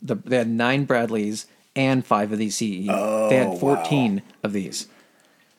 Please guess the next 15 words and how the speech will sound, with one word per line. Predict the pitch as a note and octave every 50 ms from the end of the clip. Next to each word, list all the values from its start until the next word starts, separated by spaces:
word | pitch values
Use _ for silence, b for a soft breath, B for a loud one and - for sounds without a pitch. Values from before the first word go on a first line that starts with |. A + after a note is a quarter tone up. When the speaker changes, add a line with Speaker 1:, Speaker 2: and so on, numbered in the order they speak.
| b b b b b b _ - D3
Speaker 2:
Their | C3+ C#3+ D#3 E3 E3
plan | D#3+ - - E3 E3+ E3 D#3+ D3+ D3 C#3 C3 C3 - - -
the | D3+ B2+ B2+
day | A#2 A2 B2 B2 B2 B2 A#2+ A#2+ A#2+
of | A#2 A2
the | A2 A2
raid, | A2 A#2 A#2+ A#2 A2+ A2+ A2 G#2+ G#2+ G2+ G2+ G2+ B B B _ _ _ _ _ -
or | C#3 C3 B2+ B2 A#2 G#2+ - -
I | B2+
guess | B2 A#2+ A#2+ G#2
Speaker 1:
Think | G#3+ -
of | G#2+
Speaker 2:
the | A2
Speaker 1:
that, | - -
fourteen | - - F3+ E3 F#3+ - - - E3 D#3+ D#3 D3 C#3 -